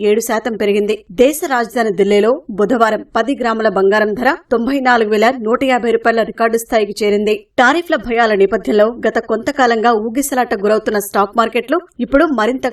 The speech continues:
పతనమవుతున్నాయి. ఇదే సమయంలో సురక్షిత పెట్టుబడిగా బంగారం కనిపించడంతో పసిడి ధరకు రెక్కలొచ్చాయి. ట్రంప్ టారిఫ్లతో ప్రపంచ ఆర్థిక వ్యవస్థ ముందున్న సవాళ్లు, భౌగోళిక రాజకీయ అనిశ్చితులు బంగారం ధరను పెంచుతున్నాయని నిపుణులు చెబుతున్నారు.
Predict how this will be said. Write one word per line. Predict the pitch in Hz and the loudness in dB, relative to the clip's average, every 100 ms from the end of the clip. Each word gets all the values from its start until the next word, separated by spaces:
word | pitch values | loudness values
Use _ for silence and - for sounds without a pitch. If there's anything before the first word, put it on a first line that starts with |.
| 240 226 | 0 0
పతనమవుతున్నాయి. | 202 226 208 208 208 202 214 - - | -2 0 0 0 2 0 0 -6 -6
ఇదే | 247 330 320 | 2 2 2
సమయంలో | 254 247 226 262 254 | 0 0 2 0 0
సురక్షిత | 247 247 277 240 226 | -2 0 -2 -2 0
పెట్టుబడిగా | 196 196 214 208 233 254 202 | 0 0 2 2 0 -2 -2
బంగారం | 202 220 214 202 | 0 2 0 -2
కనిపించడంతో | 190 202 220 - 220 269 320 - 233 | -4 -4 -4 -4 -2 0 -2 0 0
పసిడి | 220 247 226 | 0 -2 -2
ధరకు | 254 226 214 | 0 0 -2
రెక్కలొచ్చాయి. | 202 - 220 202 220 214 226 - | -4 -2 -2 0 0 0 -2 -2
ట్రంప్ | 262 285 370 370 | 2 2 0 0
టారిఫ్లతో | 254 247 262 220 233 233 | 0 0 -2 -2 0 0
ప్రపంచ | 226 214 233 226 196 | 0 -2 -2 0 0
ఆర్థిక | 196 226 190 | 0 -2 0
వ్యవస్థ | 202 226 262 214 | -2 -2 -4 -2
ముందున్న | 202 202 196 214 | 0 0 0 0
సవాళ్లు, | 196 196 208 - - 196 | 2 2 0 -4 -10 0
భౌగోళిక | 240 254 277 277 220 | 2 2 0 -2 -2
రాజకీయ | 208 196 - 208 | -2 -2 -2 -2
అనిశ్చితులు | 202 220 240 269 359 - 196 | -2 -4 -2 -2 -2 -6 0
బంగారం | 208 254 294 285 233 | 0 2 0 -2 -2
ధరను | 226 220 214 | -2 0 0
పెంచుతున్నాయని | 202 - 247 214 214 214 285 - 226 | -2 -2 -4 0 0 0 -2 -2 -2
నిపుణులు | 233 254 233 214 | 0 0 0 0
చెబుతున్నారు. | 196 190 196 202 208 | -4 -2 2 2 2